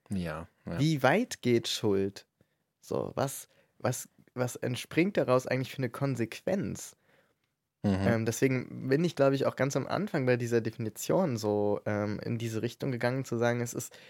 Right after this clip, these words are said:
Speaker 2: äh, die Ursache, also wenn du schuldig bist, dann bist du die Ursache einer negativen Wirkung. So, ich
Speaker 1: Mhm.
Speaker 2: bin schuld oder meine Vorfahren sind schuld, dass die Nachfahren,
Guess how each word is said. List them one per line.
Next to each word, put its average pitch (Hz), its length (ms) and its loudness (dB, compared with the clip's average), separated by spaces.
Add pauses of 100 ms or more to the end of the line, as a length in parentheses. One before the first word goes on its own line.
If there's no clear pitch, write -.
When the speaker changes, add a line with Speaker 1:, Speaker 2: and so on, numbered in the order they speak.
(200)
Speaker 2:
äh, 113 340 2
die 120 420 -6
Ursache, 156 840 4 (180)
also 117 160 0
wenn 135 180 4
du 147 100 2
schuldig 196 540 4
bist, - 320 -2
dann 127 100 0
bist 127 160 -4
du 131 60 -6
die 127 160 -4
Ursache 160 640 4
einer 127 180 2
negativen 127 640 -2
Wirkung. 123 500 -2 (500)
So, 85 300 -6 (200)
ich 113 240 6
Speaker 1:
Mhm. - 0 -
Speaker 2:
bin 135 140 2
schuld 214 600 4 (680)
oder 127 200 4
meine 127 280 2
Vorfahren 160 840 0 (240)
sind 120 240 -2
schuld, 190 480 0
dass 143 340 0 (400)
die 123 80 0
Nachfahren, 127 920 0